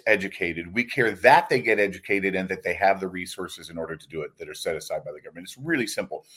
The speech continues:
Money, Milton Friedman said it best. You have to have consumers, in this case, parents, armed with true financial power,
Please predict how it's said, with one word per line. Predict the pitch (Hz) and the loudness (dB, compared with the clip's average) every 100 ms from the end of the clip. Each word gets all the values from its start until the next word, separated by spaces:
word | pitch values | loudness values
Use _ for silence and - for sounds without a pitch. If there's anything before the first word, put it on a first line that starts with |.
| - _ | -20 _
Money, | 110 139 156 156 151 - - | 2 4 6 2 -4 -12 -6
Milton | 147 196 - | 6 6 6
Friedman | - 139 120 | 2 2 2
said | - 123 | 2 2
it | 110 | 2
best. | 90 85 - - - | 0 -4 -6 -20 0
You | 160 | 4
have | 190 | 6
to | 185 | 8
have | 139 - | 6 4
consumers, | 135 127 185 147 123 123 | -6 -2 0 0 0 0
in | 131 | -2
this | 135 | -2
case, | - 117 - | -4 -14 -16
parents, | - 208 156 120 120 - | -10 -4 0 -2 -4 2
armed | 160 175 | 2 2
with | 151 143 | -2 -8
true | - 190 | -6 -6
financial | - 151 117 107 101 | -2 -2 -2 -4 -10
power, | - 85 80 95 | -2 0 0 -2